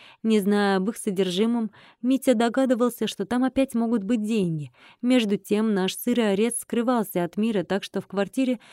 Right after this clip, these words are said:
даже посадили женщину, чей голос был похож на Ирина, а Митю предупредили о необходимости соблюдать тайну,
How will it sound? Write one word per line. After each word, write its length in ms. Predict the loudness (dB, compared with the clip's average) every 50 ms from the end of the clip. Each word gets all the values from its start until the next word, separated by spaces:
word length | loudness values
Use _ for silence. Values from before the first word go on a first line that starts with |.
| -20 -12 _
даже 280 | 0 2 2 4 2
посадили 600 | 2 0 0 0 0 0 2 4 2 2 2 2
женщину, 640 | 0 2 0 2 2 0 0 -2 -4 -4 -4 -6 -8 -12 -18 -20 _
чей 200 | -2 2 2 2
голос 320 | 4 4 4 4 4 2 2
был 180 | 0 0 0
похож 420 | 2 0 -2 0 2 0 0 2 0
на 260 | 0 2 2 2 2
Ирина, 260 | 2 2 2 0 -2 -2
а 100 | 0 0
Митю 300 | 0 0 0 -2 -4 -4
предупредили 680 | -2 0 0 0 0 0 0 0 0 2 2 2 4
о 140 | 4 4 4
необходимости 800 | 2 2 2 0 0 -2 -2 -2 0 0 0 0 -2 -2 -4 -6
соблюдать 600 | -4 -2 -2 0 0 0 0 0 0 0 0 0
тайну, 400 | -2 -2 0 0 0 -2 -4 -6